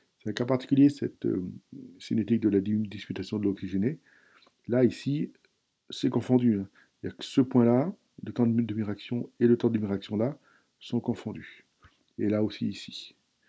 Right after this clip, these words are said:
Donc ça fait un tracé un peu particulier, mais si vous l'avez fait vous-même, euh,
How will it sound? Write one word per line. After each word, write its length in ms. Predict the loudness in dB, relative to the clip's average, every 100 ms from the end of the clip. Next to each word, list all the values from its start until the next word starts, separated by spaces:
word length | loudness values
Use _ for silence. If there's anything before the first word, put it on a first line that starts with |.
| _ _
Donc 120 | _
ça 100 | -8
fait 140 | -2
un 220 | 0 0 -4
tracé 280 | -6 -6
un 100 | -4
peu 300 | -2 0 0 0
particulier, 480 | -6 -10 2 4
mais 140 | 4 0 -6 -20 -20
si 180 | -6 6
vous 60 |
l'avez 140 | 10 10
fait 160 | 10
vous-même, 460 | 6 6 6 4 4
euh, 180 | -2